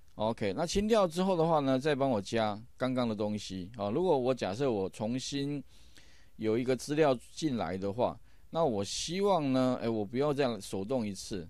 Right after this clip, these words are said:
我其实已经都固定了，因为规则基本上都一样，所以我只要再按一下，哦，那它就自动帮我把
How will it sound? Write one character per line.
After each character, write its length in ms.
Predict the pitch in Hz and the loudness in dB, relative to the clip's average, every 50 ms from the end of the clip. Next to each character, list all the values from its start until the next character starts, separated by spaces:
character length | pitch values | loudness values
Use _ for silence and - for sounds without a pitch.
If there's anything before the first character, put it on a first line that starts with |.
| - | -12
我 200 | - 101 104 110 | -10 -6 -4 -4
其 200 | 110 - - 156 | -4 -2 -2 -4
实 320 | 151 139 139 147 147 147 120 | -4 -4 -4 -4 -4 -4 -4
已 160 | 85 113 113 | -6 -6 -4
经 180 | 131 147 160 160 | -4 -4 -2 0
都 140 | 175 165 | 0 0
固 200 | 160 175 196 160 | 0 0 -2 -2
定 280 | 147 151 156 135 117 110 | 0 0 2 2 2 2
了， 180 | 101 98 95 113 | 0 0 -2 -2
因 140 | 151 175 | 0 0
为 120 | 180 160 135 - - - - - | 0 0 0 -2 -6 -20 -20 -6
规 180 | - 175 180 175 | 0 2 2 2
则 160 | 147 131 117 | 2 0 0
基 180 | 113 - 156 156 | 0 -2 0 2
本 120 | 139 117 | 2 2
上 180 | 123 131 127 120 | 2 2 0 0
都 200 | 110 127 120 113 | 0 0 0 0
一 100 | 104 95 104 | -2 0 0
样， 200 | 113 104 87 - - - - - - - - | 0 0 -2 -4 -8 -8 -8 -8 -8 -10 -8
所 140 | - - 160 | -2 2 4
以 40 | |
我 140 | 165 160 156 | 4 4 4
只 140 | 131 113 117 | 2 2 2
要 120 | 131 135 | 4 4
再 120 | 131 131 139 | 4 2 0
按 180 | - 113 131 117 | 0 0 0 0
一 120 | 107 101 | 0 -2
下， 260 | 95 - 113 92 78 - - - - - - - - - - - | -2 -2 -4 -4 -4 -6 -14 -20 -20 -20 -20 -20 -20 -18 -8 -4
哦， 340 | 104 104 98 92 90 87 - - - - | -2 -2 0 0 -2 -4 -8 -10 -14 -10
那 120 | 104 107 107 | -8 -6 -4
它 160 | 104 127 135 | -2 -2 0
就 140 | 135 135 127 | 0 0 0
自 160 | - 127 127 | -2 0 0
动 120 | 127 120 | 0 2
帮 160 | 117 117 120 | 2 2 2
我 140 | 117 107 98 - - - | 2 0 -2 -2 -4 -6
把 260 | - 85 80 71 - | -4 -4 -4 -6 -8